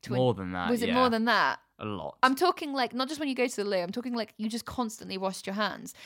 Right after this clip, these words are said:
Speaker 1: 'cause you didn't want to get any of the germs and you didn't, you didn't want to catch it yourself and you definitely didn't want to pass it on to me. So much so that his knuckles split because the skin was so, so dry because you didn't want to get me poorly. Isn't that so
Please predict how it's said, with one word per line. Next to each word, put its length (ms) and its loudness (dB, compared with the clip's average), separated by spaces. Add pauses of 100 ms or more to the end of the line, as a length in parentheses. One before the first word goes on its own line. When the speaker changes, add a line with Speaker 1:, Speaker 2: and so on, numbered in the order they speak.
(120)
Speaker 1:
'cause 120 -4
you 80 -2
didn't 200 2
want 200 -2
to 80 -10
get 320 -2
any 180 -4
of 120 -8
the 80 -4
germs 420 -6
and 100 -12
you 60 -8
didn't, 160 -10
you 60 -4
didn't 120 -2
want 100 -14
to 60 -12
catch 160 -2
it 60 -12
yourself 320 0
and 60 -8
you 60 -6
definitely 280 -2
didn't 140 -6
want 120 -6
to 60 -18
pass 200 -4
it 60 -10
on 80 -8
to 140 -10
me. 180 -6 (460)
So 240 4
much 100 -4
so 260 2
that 120 0
his 160 -6
knuckles 500 -2
split 560 -6
because 240 -8
the 100 -8
skin 300 -4
was 140 -6
so, 240 -4
so 220 -4
dry 240 0
because 260 -10
you 80 -10
didn't 240 -8
want 140 -6
to 40 -6
get 60 -8
me 80 -12
poorly. 760 -4
Isn't 240 -4
that 200 2
so 240 -4